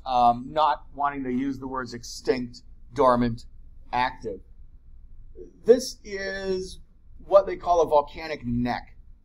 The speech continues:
So picture that volcano you drew, okay, on your paper a while back, and now you're underneath the ground and you're in that vent pipe before you get down to your, uh, magma chamber.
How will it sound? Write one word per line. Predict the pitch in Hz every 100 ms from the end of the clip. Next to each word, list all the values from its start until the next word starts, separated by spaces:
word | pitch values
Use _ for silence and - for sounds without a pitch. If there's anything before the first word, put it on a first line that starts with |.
| _ - - -
So | - 160 151 151
picture | 151 190 196
that | 175 160
volcano | 165 160 160 156 151
you | 151 135
drew, | 120 135 143 143 143 - - - - 143
okay, | 131 139 143
on | 139
your | 135
paper | 135 135 135 135
a |
while | 131 131 123
back, | 123 117 120 120 - - - - 131
and | 139 139 139 139 139
now | 139 147
you're | 151
underneath | 151 147 147 139
the |
ground | 127 135 135 131
and |
you're | 131
in | 139
that | 139 123
vent | 127 139 139
pipe | 143 131
before | 123 120 151 147
you | 135 127
get | 139 110
down | 120 123 123
to |
your, | 120 117 117 113 113 113 113
uh, | 110
magma | 113 127 120 113
chamber. | - 107 95 85